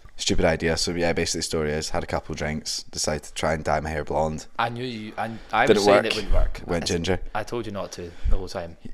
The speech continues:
Speaker 1: I, I mean, I thought I was gonna be able to cut it out earlier, but, like,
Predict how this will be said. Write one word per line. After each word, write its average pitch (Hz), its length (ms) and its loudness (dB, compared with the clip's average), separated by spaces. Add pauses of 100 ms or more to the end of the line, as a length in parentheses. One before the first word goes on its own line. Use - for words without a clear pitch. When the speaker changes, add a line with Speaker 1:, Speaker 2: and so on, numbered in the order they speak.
(160)
Speaker 1:
I, - 200 6
I 104 80 6
mean, 107 140 8
I 101 120 8
thought 110 200 10
I - 40 12
was - 100 6
gonna 101 80 4
be 101 80 6
able 90 60 4
to - 80 -10
cut 98 200 2
it - 60 0
out 104 160 8
earlier, 95 400 8
but, 87 140 0
like, 101 140 -2